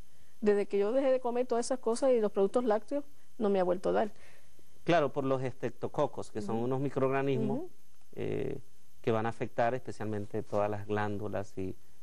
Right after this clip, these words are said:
Speaker 2: va a haber mucha mucosidad por el queso, la leche y todos los productos lácteos.
Speaker 1: Así que yo creo que dejando todas estas cosas y aumentando nuestro sistema inmunológico,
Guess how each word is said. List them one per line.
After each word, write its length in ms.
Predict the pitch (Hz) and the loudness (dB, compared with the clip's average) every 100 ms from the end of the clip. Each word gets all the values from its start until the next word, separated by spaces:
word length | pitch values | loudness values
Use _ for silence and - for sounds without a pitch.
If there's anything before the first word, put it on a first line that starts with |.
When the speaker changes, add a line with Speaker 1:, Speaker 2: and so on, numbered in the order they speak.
| - | -2
Speaker 2:
va 60 | 107 | 2
a 20 | |
haber 120 | 110 | 2
mucha 340 | 110 131 131 127 | 2 0 0 -2
mucosidad 640 | 120 101 95 - 107 107 | -2 0 -2 0 2 2
por 120 | 107 | 0
el 120 | 98 | -2
queso, 440 | - 117 113 - 98 | 0 0 0 -2 -2
la 120 | 95 | 0
leche 420 | 101 110 107 - | 0 0 -2 -4
y 20 | 95 | -4
todos 200 | - 107 | -2 -2
los 100 | 107 | -2
productos 400 | - 98 - 104 | -4 -4 -4 -4
lácteos. 460 | - - - - - - - - - - - | -4 -6 -6 -6 -6 -6 -8 -8 -8 -8 -2
Speaker 1:
Así 180 | 202 247 | 0 4
que 100 | 247 | 4
yo 120 | 226 | 4
creo 180 | 254 262 | 4 2
que 80 | |
dejando 400 | 220 208 202 240 | 0 0 0 2
todas 160 | 247 233 | 2 2
estas 180 | 254 247 | 2 -2
cosas 360 | - 196 214 202 | 0 0 0 2
y 60 | |
aumentando 500 | 180 180 175 202 240 | 2 0 2 2 4
nuestro 240 | 247 247 254 | 2 2 0
sistema 380 | 254 240 233 | 0 0 2
inmunológico, 520 | 233 233 220 233 233 | 2 2 4 2 2